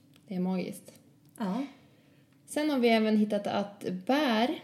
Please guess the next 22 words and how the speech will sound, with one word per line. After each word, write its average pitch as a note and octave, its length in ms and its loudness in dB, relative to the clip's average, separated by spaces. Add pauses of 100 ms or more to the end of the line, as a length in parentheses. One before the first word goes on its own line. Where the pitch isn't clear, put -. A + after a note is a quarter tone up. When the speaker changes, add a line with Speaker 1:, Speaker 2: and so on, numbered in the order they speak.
(120)
Speaker 1:
vissa A3+ 300 0
bärbuskar A3+ 760 0
går F#3 180 2
bättre G3 480 -4
att F#3 240 -6
odla G3 320 -4
här F#3+ 200 -4
i F3+ 480 0
norr A3+ 400 0
än F#3 240 -4
söderut. - 760 -6 (640)
Och G#3 240 -4
att, F#3+ 380 -8
eh, F#3+ 380 2 (380)
grönsaker G3+ 1300 0
och F3+ 120 -2
frukt C4 320 0
får, F3+ 380 0 (100)
eh, F3 280 0 (240)
en F#3 220 2
mycket, - 720 -6
mm, F#3+ 340 -6